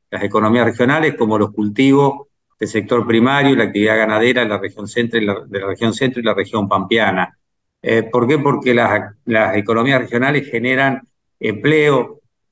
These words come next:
generan el sostenimiento de la actividad económica en el interior del país, generan arraigo, muchas veces tienen que ver también con cuestiones identitarias y de pertenencia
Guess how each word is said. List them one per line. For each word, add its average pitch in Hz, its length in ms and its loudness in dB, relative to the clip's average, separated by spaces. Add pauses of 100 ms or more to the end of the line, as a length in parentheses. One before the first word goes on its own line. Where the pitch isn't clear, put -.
generan 117 500 0
el 101 80 -6
sostenimiento 110 580 0
de 117 80 0
la 107 60 2
actividad 107 500 0
económica 110 560 -2
en 104 80 -2
el 101 120 -6
interior 104 440 0
del 101 100 0
país, 139 500 2 (380)
generan 110 600 0
arraigo, 117 920 -2
muchas 104 280 -2
veces 107 240 -4
tienen 110 280 -4
que 101 200 -4
ver 110 400 0
también 107 340 0
con 98 220 -2
cuestiones 104 420 -2
identitarias 98 760 0
y 98 40 0
de 98 140 0
pertenencia 107 880 0